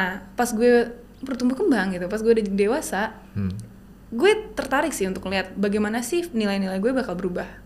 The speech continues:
Speaker 1: Gitu.
Speaker 2: Dan menurut gue ya, menurut gue, ini, ini honest opinion.
Speaker 1: Hmm, dapet nasihat gue?
Speaker 2: Enggak, bukan nasihat, tapi mungkin gue kayak agak s-, bukan skeptical lah, dan lain-lain
Speaker 1: Iya.
Speaker 2: kayak gitu kan.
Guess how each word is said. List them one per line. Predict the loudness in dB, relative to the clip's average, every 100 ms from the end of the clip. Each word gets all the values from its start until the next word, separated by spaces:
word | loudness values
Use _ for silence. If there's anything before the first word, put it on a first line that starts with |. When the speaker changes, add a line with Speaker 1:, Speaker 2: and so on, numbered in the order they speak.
| -20 -20 -20
Speaker 1:
Gitu. | -18 -18 -20 -20 -20 -20 -20 -20 -20 -20 -8
Speaker 2:
Dan | 0 2 2 -2
menurut | 0 2
gue | 4 4
ya, | 2
menurut | -2 -4 -4
gue, | -4
ini, | -2 0
ini | 2 0 0
honest | -2 -2
opinion. | -4 -4 -2 -2 -4 -12 -10
Speaker 1:
Hmm, | -8 -2
dapet | 0 2
nasihat | 0 -2 -2
gue? | -4 -6 -10 -10
Speaker 2:
Enggak, | -2 2 2
bukan | 2
nasihat, | 0 0 0 0
tapi | -4 -2 -2
mungkin | -2 -2 0 2
gue | 4
kayak | 2 0 -4
agak | -6 -6 -8
s-, | -14 -16 -8
bukan | -2 0 0 -2 -2 -2
skeptical | -2 -4 -4 -6 0 0
lah, | 0 -4 -6
dan | -2 2
lain-lain | 2 2
Speaker 1:
Iya. | 0
Speaker 2:
kayak | -4
gitu | -6
kan. | -8